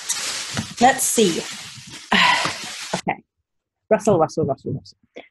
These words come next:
So the first thing arrived this morning, and I was super freaking excited. Uh, super, freaking outside. And I was like, "That's, oh my God, it's here, it's here, it's here, it's here, it's here." Um,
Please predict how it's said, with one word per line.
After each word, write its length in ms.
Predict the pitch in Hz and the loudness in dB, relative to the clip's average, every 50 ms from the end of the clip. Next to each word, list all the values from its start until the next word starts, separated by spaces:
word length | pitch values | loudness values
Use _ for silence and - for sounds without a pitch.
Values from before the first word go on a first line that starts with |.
| _ | _
So 120 | - - 214 | 0 4 4
the 80 | 208 | 4
first 340 | 202 214 285 285 285 285 294 | 4 6 6 4 4 4 4
thing 400 | 226 196 175 165 160 160 165 180 - | 2 4 4 2 2 0 -4 -6 -4
arrived 260 | 165 165 156 156 151 - | -2 0 0 0 -2 -4
this 180 | 165 - - | -6 -8 -6
morning, 320 | 170 156 147 147 147 143 143 | -6 -4 -4 -4 -4 -6 -6
and 100 | 151 147 | -8 -8
I 40 | |
was 240 | 139 143 139 - - _ _ _ | -8 -8 -10 -12 -16 _ _ _
super 840 | - - - - - - - 151 147 143 147 - - 135 131 131 - _ _ _ _ _ _ _ _ _ - | -20 -18 -16 -16 -14 -8 -6 -6 -6 -6 -8 -8 -6 -6 -6 -6 -10 _ _ _ _ _ _ _ _ _ -6
freaking 480 | - 131 127 - - 117 120 123 127 - _ _ _ _ _ - | -6 -6 -6 -6 -8 -8 -8 -8 -8 -12 _ _ _ _ _ -12
excited. 680 | 151 147 - - - - - 65 - - - - - - _ _ _ _ _ _ - | -12 -12 -10 -10 -8 -8 -8 -8 -8 -10 -12 -14 -14 -16 _ _ _ _ _ _ -4
Uh, 220 | 160 151 143 - - - | -2 0 0 -2 -2 -10
super, 540 | - - - - - 190 180 180 180 - 180 - - _ _ _ _ - | -18 -16 -8 -2 2 2 2 2 0 -4 -8 -8 -8 _ _ _ _ -14
freaking 360 | - 120 123 - 151 110 _ _ - | -14 -12 -10 -10 -10 -10 _ _ -12
outside. 320 | 110 - - 117 110 - | -10 -6 -4 -4 -4 -4
And 80 | - - | -4 -2
I 80 | 196 | -2
was 100 | 170 151 | -2 -4
like, 140 | - - - - | -4 -10 -10 -12
"That's, 240 | - - - - _ - | -12 -12 -14 -20 _ -4
oh 100 | 190 170 | -2 0
my 120 | - 156 - | 0 -2 -4
God, 180 | - 175 143 - | -2 -6 -6 -6
it's 140 | - - - | -8 -6 -2
here, 260 | - 220 220 - 220 - | 0 0 0 0 -2 -6
it's 140 | 247 - | -6 -4
here, 220 | - - 240 - - | 2 2 2 2 2
it's 140 | 214 - - | -6 -4 0
here, 160 | - 226 - | 0 0 0
it's 140 | 233 226 - | 0 -4 -2
here, 100 | 247 - | -2 0
it's 140 | 220 226 - - | 0 -2 -2 -2
here." 280 | 240 185 180 185 185 _ _ _ - - - _ - | -2 -2 -2 -2 -6 _ _ _ -20 -20 -12 _ 2
Um, 140 | 208 208 220 | 4 4 4